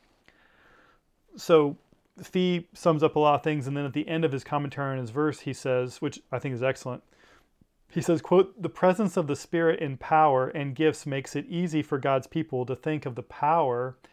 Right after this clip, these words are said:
and gifts as the real evidence of the Spirit's presence. Not so for Paul. The ultimate criterion of the Spirit's activity is the exaltation of Jesus as Lord,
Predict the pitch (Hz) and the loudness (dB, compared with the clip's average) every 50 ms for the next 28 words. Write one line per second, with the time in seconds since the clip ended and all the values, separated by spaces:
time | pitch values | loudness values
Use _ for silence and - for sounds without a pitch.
0 | _ _ _ _ - 147 139 139 123 156 160 160 151 - - - 147 143 135 117 | _ _ _ _ -8 -8 -6 -4 0 2 2 2 2 0 -4 -6 -4 -4 -4 -4
1 | - 135 127 139 147 143 135 - - - 175 190 185 190 156 139 127 120 - 135 | -6 -6 -4 -2 -2 -2 -2 -4 -2 0 0 2 2 2 0 -2 -2 -6 -6 -8
2 | 120 117 120 - - - 135 127 123 127 127 - - - 135 123 120 110 120 120 | -8 -8 -10 -14 -12 -8 -8 -6 -6 -8 -10 -12 -10 -8 -6 -6 -6 -6 -10 -12
3 | 135 139 - - - _ _ _ _ _ _ _ _ _ - 151 160 180 196 190 | -14 -16 -18 -20 -20 _ _ _ _ _ _ _ _ _ 0 2 2 2 2 0
4 | - - 165 165 160 - - 143 - - - 165 151 139 127 127 127 127 - _ | 0 2 2 2 2 0 -4 -6 -6 -2 0 2 4 4 4 2 0 -4 -8 _
5 | _ _ _ _ _ _ - 139 151 - 165 170 180 175 - 175 170 - - 165 | _ _ _ _ _ _ -6 -6 0 4 4 4 4 2 -2 -6 -6 -4 -2 -2
6 | 147 139 135 - - 170 170 170 165 156 143 131 127 120 - - 139 143 147 139 | -2 -2 -4 -6 -2 0 0 0 0 -2 -4 -6 -8 -10 -6 -4 -2 -2 -2 -2
7 | - 139 131 123 - - 165 156 151 151 135 135 131 - - 151 135 123 120 131 | -4 -6 -6 -6 -6 -4 -4 -2 -2 -4 -4 -6 -6 -6 -8 -8 -8 -8 -6 -4
8 | 139 147 151 - - - 151 143 - - 143 143 127 - 139 131 123 107 - 135 | -4 -4 -4 -4 -4 -4 -4 -4 -4 -4 -6 -6 -6 -8 -10 -10 -10 -10 -6 -4
9 | 143 143 135 135 131 - - 135 123 110 135 147 156 170 180 156 135 123 120 127 | -4 -4 -4 -6 -8 -10 -8 -10 -10 -8 -8 -6 -4 -2 -2 0 0 -2 -2 -4